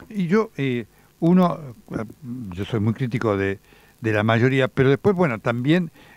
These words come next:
lo entendés, no para justificar, sino para decir, "Bueno, mira, hoy me toca lidiar con este, mañana me toca lidiar con aquel, pasado me toca lidiar con el otro",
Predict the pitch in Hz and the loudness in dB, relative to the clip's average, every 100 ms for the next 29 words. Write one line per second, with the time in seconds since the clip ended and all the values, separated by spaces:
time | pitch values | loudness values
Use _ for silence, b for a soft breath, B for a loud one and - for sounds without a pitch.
0 | B 127 117 135 131 143 127 175 107 131 | B -8 0 0 2 2 4 2 2 2
1 | 175 - 147 127 120 110 123 - 135 160 | 2 2 0 0 -2 -2 -2 -2 0 2
2 | 147 117 139 135 123 127 147 143 131 151 | 0 -2 -4 -2 -2 -2 0 0 0 2
3 | 135 170 185 135 - 147 120 101 104 135 | 4 4 2 0 0 0 0 0 2 2
4 | 120 104 120 - 110 95 127 147 101 120 | 0 0 0 -2 -4 -2 0 -2 -2 -4
5 | 123 98 90 131 131 113 87 85 147 156 | -2 -2 0 0 0 -2 -4 -4 -4 -4
6 | 98 87 160 127 92 135 110 98 131 107 | -4 -4 -4 -4 -6 -4 -4 -4 -6 -6
7 | 98 147 151 139 | -6 -4 -2 -4